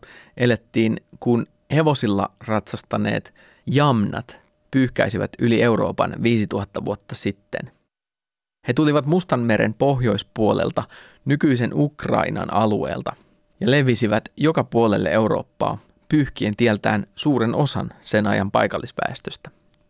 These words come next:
Noiden sotien jäljet eivät ole maahan hautautuneina,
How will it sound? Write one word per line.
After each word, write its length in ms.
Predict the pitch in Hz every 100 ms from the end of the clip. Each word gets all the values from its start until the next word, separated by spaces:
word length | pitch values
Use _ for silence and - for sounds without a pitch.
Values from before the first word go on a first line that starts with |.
| _ _ _ -
Noiden 360 | 139 160 117
sotien 480 | 110 156 156 110 101
jäljet 560 | 110 110 107 104 - - _ _
eivät 240 | 123 127 123
ole 160 | 120
maahan 400 | 120 139 123 110
hautautuneina, 880 | 101 127 117 107 - - - 110 113